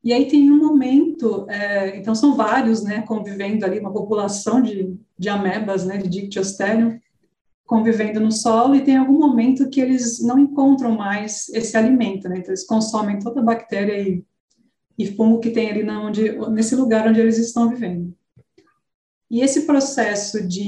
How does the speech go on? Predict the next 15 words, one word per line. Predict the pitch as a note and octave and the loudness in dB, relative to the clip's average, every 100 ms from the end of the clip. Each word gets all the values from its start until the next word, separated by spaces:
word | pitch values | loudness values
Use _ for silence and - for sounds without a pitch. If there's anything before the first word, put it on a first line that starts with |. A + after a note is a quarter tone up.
| A3 | 0
inanição | B3 A#3+ A3 - - - C4 D4 - - - _ _ _ - | 2 2 0 -4 -6 0 4 4 0 -8 -16 _ _ _ -4
faz | A3 B3 - | 0 0 2
com | C4+ | 0
que | C4 | 2
uma | B3+ B3+ | 0 0
molécula | B3 C4+ A3+ A3+ A#3 C#4+ C#4 | 0 0 0 0 0 0 0
seja | - A3+ A3 | 0 -2 -2
produzida | - A3 A3 A3+ F#3+ G#3+ A3+ E4 - - _ _ _ _ _ | -4 -2 0 -2 -2 -2 0 0 -2 -12 _ _ _ _ _
por | - G3 | -10 -8
essas, | G3 G3 G3+ F#3+ F#3+ - | -8 -10 -8 -10 -10 -10
né, | F#3+ A3 | -6 -4
essas | F#3+ G3 F3 | -4 -6 -8
células, | - F#3+ A3+ A3+ F#3+ | -8 -2 0 0 -2
essas | G3 F#3 | -6 -6
amebas, | G3 G3 A3 B3+ D4+ - - | -4 -4 -2 -2 -4 -8 -18